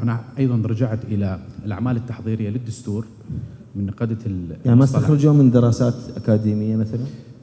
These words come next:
Speaker 1: لم يستخدم هذا المصطلح إلا في السياق الثقافي، وللأسف انتشر بالمنطقة الآن. مكونات،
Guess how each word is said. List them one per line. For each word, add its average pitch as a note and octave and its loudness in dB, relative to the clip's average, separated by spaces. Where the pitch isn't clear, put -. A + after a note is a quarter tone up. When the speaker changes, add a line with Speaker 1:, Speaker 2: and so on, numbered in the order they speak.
Speaker 1:
لم F#3+ 4
يستخدم C#3+ 0
هذا D3 2
المصطلح E3 0
إلا C#3+ 2
في A#2 -4
السياق C3+ -2
الثقافي، C3 -4
وللأسف E3+ 2
انتشر F3 2
بالمنطقة D3+ 0
الآن. G#2+ 0
مكونات، E3 2